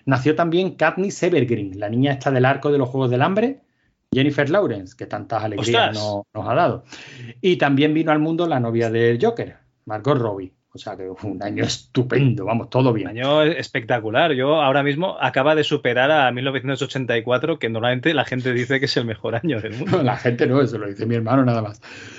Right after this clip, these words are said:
Speaker 1: Pero
Speaker 2: Ah,
Speaker 1: bueno,
Speaker 2: bueno.
Speaker 1: como se suele decir, Javi, las ovejas que entran por las que salen. O sea, si estas criaturas nacieron, a ver quién entregó la cuchara.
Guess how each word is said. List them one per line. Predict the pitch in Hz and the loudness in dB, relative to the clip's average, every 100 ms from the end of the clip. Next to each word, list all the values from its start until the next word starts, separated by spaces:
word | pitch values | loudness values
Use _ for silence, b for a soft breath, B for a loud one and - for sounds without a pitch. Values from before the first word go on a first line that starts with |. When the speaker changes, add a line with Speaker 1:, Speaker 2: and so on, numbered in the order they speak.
| B 143 | B -4
Speaker 1:
Pero | - 143 | 2 4
Speaker 2:
Ah, | |
Speaker 1:
bueno, | 160 - | 4 0
Speaker 2:
bueno. | B B B - | B B B -2
Speaker 1:
como | 143 139 | 0 2
se | 143 | 2
suele | 160 170 | 2 2
decir, | 147 151 | 2 2
Javi, | 143 165 | 2 2
las | 147 | 2
ovejas | 117 113 117 135 | 2 -2 -2 -2
que | 127 | 0
entran | 135 123 143 | 0 2 0
por | 127 120 | 0 -2
las | 110 | -4
que | - 110 | -6 -2
salen. | 180 196 98 90 | 0 0 -2 -6
O | |
sea, | - 98 | -14 -14
si | - 104 | -10 -8
estas | 101 120 | -6 -6
criaturas | 123 120 113 127 120 | -2 -2 0 2 2
nacieron, | 123 120 139 127 147 | 2 2 2 2 2
a | |
ver | 120 117 | 2 0
quién | 117 123 | 0 0
entregó | 120 113 117 | 0 0 0
la | 113 | 0
cuchara. | 107 101 107 95 | -2 -4 -6 -6